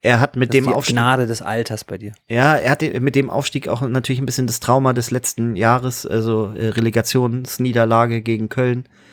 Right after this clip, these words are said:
Speaker 1: irgendwie dann verarbeitet und, und, ähm, quasi jetzt auch, äh,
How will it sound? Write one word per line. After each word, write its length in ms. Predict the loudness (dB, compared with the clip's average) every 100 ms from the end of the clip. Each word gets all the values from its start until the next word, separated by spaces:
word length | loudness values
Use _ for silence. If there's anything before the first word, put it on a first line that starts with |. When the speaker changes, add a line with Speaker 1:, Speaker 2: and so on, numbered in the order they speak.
| _ _ _ _ -2
Speaker 1:
irgendwie 360 | 0 2 2
dann 320 | 4 2 0
verarbeitet 760 | -4 -2 2 2 2 0 0 -4
und, 280 | -6 -6 -8
und, 360 | -8 -8 -8 -6
ähm, 400 | -4 -2 -6 -10 _ _ _ _ _ -4
quasi 300 | 2 2 4
jetzt 260 | 2 0
auch, 300 | -4 -6 -6
äh, 220 | -8 -8